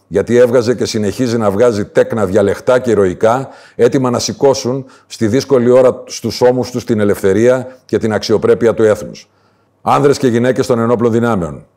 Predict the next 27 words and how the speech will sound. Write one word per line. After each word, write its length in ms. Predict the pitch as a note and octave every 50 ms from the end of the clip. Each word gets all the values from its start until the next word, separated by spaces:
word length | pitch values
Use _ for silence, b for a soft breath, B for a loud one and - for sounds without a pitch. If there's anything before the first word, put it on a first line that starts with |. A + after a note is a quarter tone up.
| b b b b
ως 280 | - A2+ A2+ A2 - F#2+
μέλη 320 | A#2 C#3 C#3+ D3 C#3 C#3
αυτής 260 | B2 A2 - C#3 C#3 -
της 160 | B2+ A#2 A2
μεγάλης 680 | A#2 A2 G2 F2+ B2+ B2+ A#2+ A2 F2+ E2 - - - b b b b b
και 120 | - A2 G#2
τιμημένης 640 | - A2+ G#2 G#2+ G#2+ A2 B2+ C3+ C3+ B2+ G#2+ -
ελληνικής 460 | A2+ G#2+ G#2+ G#2 G2+ F2 - B2+ A#2+
στρατιωτικής 500 | - A2+ G#2+ G2+ G2 G2 F#2 F2+ A#2 -
οικογένειας, 760 | - A2+ G2 G2 G2+ A2 A2 G#2+ A2+ A#2+ B2 A2+ - _ _ _
καλούμαστε 520 | - F#2 G2 A2 C3 C3+ C3+ B2+ - B2+ G#2
σήμερα 360 | - B2+ C3+ B2+ A#2+ A#2 A2
και 120 | - G#2+
εμείς 560 | G2 G2+ A2+ B2+ C#3 C3+ - - - - _ _
να 160 | - F#2+ G2
σκύψουμε 440 | F#2+ - - C3 - - B2+ A#2+ A#2
στην 220 | G#2+ - A2 G#2 A2+
ένδοξη 420 | A#2+ A#2+ A#2 A#2 A2 - - A2+
γενεολογία 680 | G2 G#2+ G#2 G#2 G#2 G2+ G2 G2 F#2+ F#2+ A2 G#2 E2 D2+
μας. 340 | C2 - - - - _ b b b b b b
Καλούμαστε 600 | - F2+ G2 A#2+ C3+ C3+ C3 A2+ - - A2+ A2
να 120 | G#2 G#2
θυμηθούμε 720 | - - G#2 G#2 G2+ - - B2+ C3 C3 C3+ C3 C3+ B2 B B B B
τους 160 | B G#2+ - G#2
ατρόμητους 520 | F#2+ - - C3 C#3 C#3 C#3 A2+ G#2+ -
προπάτορές 600 | - G#2+ G2+ - A#2+ - - A2 G#2+ A2+ G2+ D#2
μας. 300 | C#2 A#1+ G#1 - - _